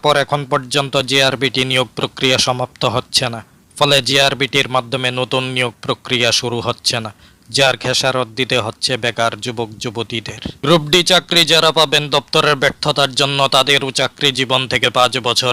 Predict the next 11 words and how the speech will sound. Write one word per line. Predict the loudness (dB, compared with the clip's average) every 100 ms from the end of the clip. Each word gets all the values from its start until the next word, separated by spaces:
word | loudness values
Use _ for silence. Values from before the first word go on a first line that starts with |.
| 0
গায়েব | 2 2 0 0
হয়ে | 0 0 -4
যাবে, | -8 -16 -4 2
তাই | 4 6 4
তাদের | 4 4 4
চাকরিতে | 2 2 0 2 2 2
ফুল | -2 2
বেনিফিট | 0 0 0 -2 2
পাওয়ার | 4 6 4 2
সম্ভাবনা | 0 0 0 2 2 2
কম। | 0